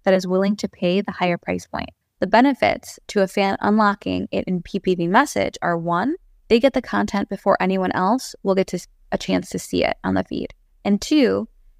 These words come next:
it'll be in their purchase section, making it easier for them to find later and rewatch versus trying to scroll back on the feed and search for it. When you post the content to the feed, this is when a whole segment of your subscribers who pay monthly get exposed to it.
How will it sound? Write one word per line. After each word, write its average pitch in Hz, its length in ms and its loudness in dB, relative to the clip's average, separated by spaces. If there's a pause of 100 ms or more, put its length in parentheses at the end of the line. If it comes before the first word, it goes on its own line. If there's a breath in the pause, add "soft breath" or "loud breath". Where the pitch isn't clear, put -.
(120)
it'll 208 200 4
be 220 180 2
in 262 80 6
their 220 120 6
purchase 190 420 -2
section, 285 480 0 (100)
making 208 300 2
it 196 160 -4
easier 208 280 2
for 202 120 -2
them 180 180 0
to 175 100 -2
find 170 280 -4
later 240 480 2
and 175 120 -4
rewatch 190 680 2 (360)
versus 190 320 0
trying 180 300 0
to 180 60 -2
scroll - 420 2
back 180 240 4
on 180 60 0
the 175 100 -2
feed 165 260 -4
and 170 140 -8
search - 240 -4
for - 220 -8
it. - 60 -12 (340)
When 214 120 0
you 220 80 2
post 269 260 4
the 294 80 -4
content 208 440 0
to - 60 -16
the - 140 0
feed, 254 460 -2 (300)
this 214 280 4
is 277 140 -4
when 196 220 2
a - 80 -2
whole 220 240 0
segment 220 420 0
of 190 120 0
your 190 100 0
subscribers 185 720 -2
who 202 80 -4
pay 180 220 -2
monthly 190 600 0 (320)
get 190 120 4
exposed 208 520 -2
to - 100 -8
it. - 180 -8